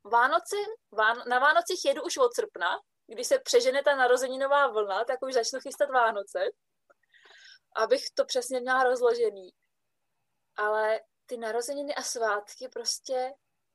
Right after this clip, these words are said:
ještě jsem to nezvládla <laughs> takhle jako uchopit.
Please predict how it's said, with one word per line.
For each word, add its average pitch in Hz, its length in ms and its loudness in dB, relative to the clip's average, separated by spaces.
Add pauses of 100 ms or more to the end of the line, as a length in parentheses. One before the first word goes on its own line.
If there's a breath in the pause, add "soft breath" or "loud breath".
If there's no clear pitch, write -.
(640)
ještě - 280 0
jsem - 220 -6
to 269 120 -2
nezvládla 262 460 2 (320 loud breath)
<laughs> - 320 -20
takhle 269 300 2
jako 311 200 -4
uchopit. - 580 2